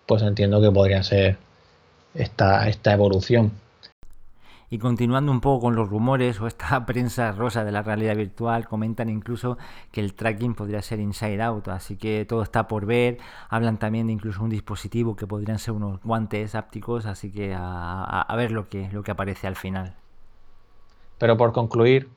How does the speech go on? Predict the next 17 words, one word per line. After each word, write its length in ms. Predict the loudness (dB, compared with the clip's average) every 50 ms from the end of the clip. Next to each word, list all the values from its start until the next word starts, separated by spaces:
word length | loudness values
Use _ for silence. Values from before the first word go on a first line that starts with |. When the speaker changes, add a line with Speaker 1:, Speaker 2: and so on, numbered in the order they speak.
| _ -12
Speaker 1:
eh, 320 | -6 -4 -2 0 0 -2 -2 2
PlayStation 560 | 2 2 4 4 0 0 2 2 2 2 4
V 100 | 4 6
R 320 | 6 8 8 6 6 4
está 320 | 0 -4 -4 0 2 2 2
a 60 | 2
tope, 380 | 2 0 2 2 4 4 4 2
todavía 320 | 4 6 6 6 8 6
le 100 | 4 4
queda 160 | 2 2 2
rodaje, 380 | 4 4 4 4 4 2 0 0
como 160 | 2 2 2
nos 100 | 2 2
comentaba 640 | 0 0 0 0 0 2 4 6 6 8 8 6 4
Cristina 380 | 4 0 -2 0 0 0 2
Infante 440 | 2 2 2 2 2 2 2 0 2
de, 360 | 2 2 2 2 0 0 -2